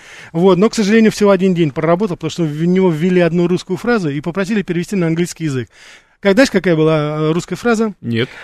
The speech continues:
Speaker 1: «А ты Старый Новый год с-, встречать будешь?» «Да нет, наверное».
Speaker 2: Нет, наверное.
Speaker 1: <laughs> «Да
Speaker 2: Это
Speaker 1: нет,
Speaker 2: да.
Speaker 1: наверное». Так что вот так вот. Так, ну здесь нам очень много такие длинные пишут какие-то, да, вот.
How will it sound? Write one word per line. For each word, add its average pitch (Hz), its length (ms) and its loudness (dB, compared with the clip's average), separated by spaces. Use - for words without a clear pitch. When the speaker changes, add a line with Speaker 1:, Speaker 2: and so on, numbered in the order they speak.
Speaker 1:
«А 190 220 4
ты 277 180 2
Старый 269 340 4
Новый 269 300 4
год 233 220 2
с-, - 100 -18
встречать 220 640 0
будешь?» 220 520 2
«Да 220 240 2
нет, 392 220 4
наверное». 156 560 2
Speaker 2:
Нет, 170 260 2
наверное. 175 520 2
Speaker 1:
<laughs> 214 320 2
«Да 285 120 4
Speaker 2:
Это 214 320 4
Speaker 1:
нет, 180 300 4
Speaker 2:
да. 220 140 4
Speaker 1:
наверное». 214 580 2
Так 185 260 2
что - 180 -6
вот 220 160 -4
так 160 360 -4
вот. 156 360 -6
Так, 160 280 0
ну 165 140 -4
здесь 165 220 -6
нам 170 180 -4
очень 175 240 0
много 156 260 -2
такие 151 320 -6
длинные 170 380 -2
пишут 139 240 -12
какие-то, 135 540 -12
да, 151 180 -2
вот. 131 160 -6